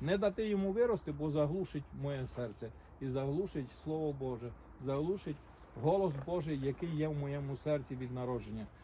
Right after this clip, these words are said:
Я цей бур'ян вириваю. Я відчуваю в голові сп'яніння, я йду з того, сповідаюся і не буду скоро вживати. Якщо це вже таке звикання,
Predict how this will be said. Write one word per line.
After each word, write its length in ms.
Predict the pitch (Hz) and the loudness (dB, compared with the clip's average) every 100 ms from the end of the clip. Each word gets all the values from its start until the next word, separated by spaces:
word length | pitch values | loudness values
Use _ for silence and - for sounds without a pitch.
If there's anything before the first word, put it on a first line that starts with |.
| - 135 | -8 0
Я 160 | 170 | 2
цей 180 | - 143 | 2 0
бур'ян 500 | 127 127 123 123 113 - | 2 2 2 0 -2 -2
вириваю. 520 | 127 120 107 95 92 - - - - - - - - | 0 2 0 -4 -6 -10 -18 -16 -16 -16 -18 -18 0
Я 160 | 156 208 | 6 6
відчуваю 500 | 233 214 214 254 254 | 4 2 4 6 6
в 40 | |
голові 320 | 208 190 180 | 6 8 6
сп'яніння, 520 | 151 - 143 135 110 101 - | 4 0 0 0 -2 -8 -2
я 160 | 139 139 | 2 2
йду 220 | 135 143 | 2 -4
з 40 | |
того, 240 | - 127 117 | -2 -2 -2
сповідаюся 840 | - 113 110 143 185 185 - 165 - - - | -6 -8 0 2 4 2 0 -6 -8 -18 -8
і 140 | 123 139 | -2 0
не 120 | 131 | 0
буду 300 | 123 156 160 | 0 -2 -2
скоро 360 | - 135 123 123 | -2 0 0 0
вживати. 600 | 113 113 104 95 - 95 | -2 -4 -4 -4 -6 -6
Якщо 280 | 123 123 175 | -4 -2 -2
це 140 | 165 156 | -2 0
вже 240 | 151 156 | 2 2
таке 320 | 156 151 175 | 0 0 0
звикання, 560 | 151 156 156 170 165 | 2 0 2 0 0